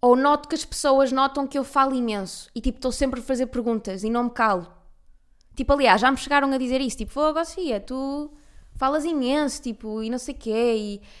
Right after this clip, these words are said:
e eu lembro-me de uma vez, até posso ser mais específica para não, para vocês tentarem perceber o que é que, o que é que eu quero dizer. Lembro-me de uma vez eu estar num evento com outras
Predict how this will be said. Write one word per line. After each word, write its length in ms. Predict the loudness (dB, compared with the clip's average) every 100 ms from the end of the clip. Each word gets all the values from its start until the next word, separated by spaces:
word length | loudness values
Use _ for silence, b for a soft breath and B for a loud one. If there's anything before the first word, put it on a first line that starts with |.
| B B B -16 0
e 100 | 2
eu 80 |
lembro-me 300 | 4 2 0
de 60 | 0
uma 120 | -2
vez, 340 | 0 -2 -4 -6
até 200 | -2 -4
posso 360 | -2 -6 -6 -10
ser 160 | -4
mais 200 | -2 -2
específica 680 | -4 -10 -10 -8 -6 -2 -2
para 260 | 2 2 2
não, 400 | 0 -2 -4 -6
para 100 | -4
vocês 200 | -4 -4
tentarem 320 | -4 -2 -4
perceber 320 | -8 -4 -4
o 60 | -2
que 100 | -8
é 20 |
que, 200 | -10 -16
o 60 | -8
que 80 | -6
é 40 |
que 60 | -4
eu 60 |
quero 260 | -2 -4 -4
dizer. 400 | -10 -8 -6 -8 -10 b b
Lembro-me 260 | 2 2
de 60 | 0
uma 80 | -2
vez 140 | -2
eu 60 | -2
estar 140 | -2
num 140 | -2 -4
evento 480 | -4 -8 -10 -16 -18 _ -20 -4
com 160 | 2
outras 540 | 2 2 0 -2 -4